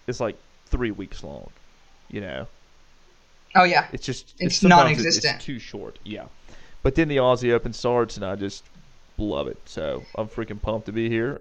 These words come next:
Speaker 1: and talk about some American men's tennis.
Speaker 2: You know, Alex, I, you might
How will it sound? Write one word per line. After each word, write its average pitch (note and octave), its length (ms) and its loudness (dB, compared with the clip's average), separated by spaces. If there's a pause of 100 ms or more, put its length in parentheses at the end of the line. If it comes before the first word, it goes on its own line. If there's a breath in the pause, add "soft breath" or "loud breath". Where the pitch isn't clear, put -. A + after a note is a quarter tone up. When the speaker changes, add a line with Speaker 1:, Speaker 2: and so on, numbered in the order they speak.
Speaker 1:
and G#2 200 -8
talk A2 200 -4
about A2 240 -4
some A2 100 -14
American A2 380 -6
men's A#2 200 -8
tennis. - 320 -12 (300 loud breath)
Speaker 2:
You G#3+ 140 6
know, G#3+ 120 8
Alex, E3 480 4 (300)
I, - 60 -2 (200)
you F3+ 200 -2
might F3 340 4